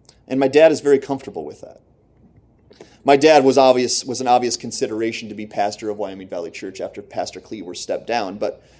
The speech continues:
it wasn't the will of the Lord. So that means you guys got me. Sorry about that.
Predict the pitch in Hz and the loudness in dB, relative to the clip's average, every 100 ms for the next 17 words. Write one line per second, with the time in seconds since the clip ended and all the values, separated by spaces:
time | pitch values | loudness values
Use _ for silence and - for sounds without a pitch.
0 | - _ 139 139 143 139 131 123 107 98 | -18 _ 0 4 4 2 -2 -2 -4 -6
1 | 78 57 - - - _ _ _ _ _ | -8 -10 -10 -8 -8 _ _ _ _ _
2 | _ _ _ _ _ - 117 104 113 107 | _ _ _ _ _ -10 -8 -8 -10 -6
3 | 107 - 95 101 127 - _ _ _ _ | -6 -6 -8 -8 -12 -16 _ _ _ _
4 | _ _ _ _ 113 87 76 - - | _ _ _ _ -8 -8 -10 -16 -20